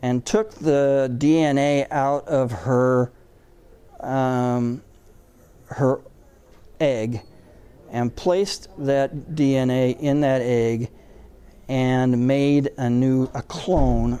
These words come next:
of Dolly the sheep. <laughs> They took the mammary cell, they took the, the D N A out of the mammary cell and put it into the egg and made a clone of the sheep.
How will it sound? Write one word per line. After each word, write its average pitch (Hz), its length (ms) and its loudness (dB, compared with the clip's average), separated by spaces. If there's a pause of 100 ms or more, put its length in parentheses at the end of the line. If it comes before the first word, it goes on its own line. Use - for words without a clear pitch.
of 120 240 -4
Dolly 110 360 -2
the 107 140 -4
sheep. - 280 -12 (1600)
<laughs> - 40 -2 (2500)
They 131 140 -6
took 147 220 0
the 143 80 -2
mammary 160 500 2
cell, 120 480 -2 (240)
they 127 100 0
took - 260 -2
the, 135 300 0 (520)
the 127 160 -2
D 147 200 4
N 175 120 2
A 143 160 2
out 147 200 -2
of 165 100 -2
the 165 60 2
mammary 127 460 0
cell 110 480 -4 (280)
and 117 200 -4
put 147 220 0
it 156 120 2
into 151 280 2
the 175 200 -2
egg 120 440 0 (280)
and 117 160 -4
made 120 200 0
a 117 60 -2
clone 131 600 0
of 120 280 -8
the 110 100 -6
sheep. - 400 -10